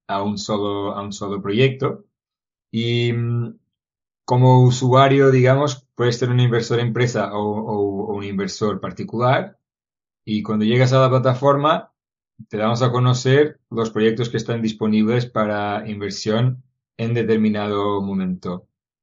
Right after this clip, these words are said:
Cuando entras en un proyecto, puedes leer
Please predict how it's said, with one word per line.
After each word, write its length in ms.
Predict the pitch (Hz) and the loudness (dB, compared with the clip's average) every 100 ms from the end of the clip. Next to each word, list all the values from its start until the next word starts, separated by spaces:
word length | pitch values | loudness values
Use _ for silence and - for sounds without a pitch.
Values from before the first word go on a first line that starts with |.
| - | -10
Cuando 460 | 104 107 110 110 | -4 2 2 2
entras 340 | 117 120 123 127 | 0 0 0 4
en 80 | 127 | 4
un 120 | 127 | 6
proyecto, 480 | 123 127 127 143 127 | 6 4 4 2 2
puedes 200 | 120 110 | 0 2
leer 480 | 113 113 131 - | 4 4 4 -2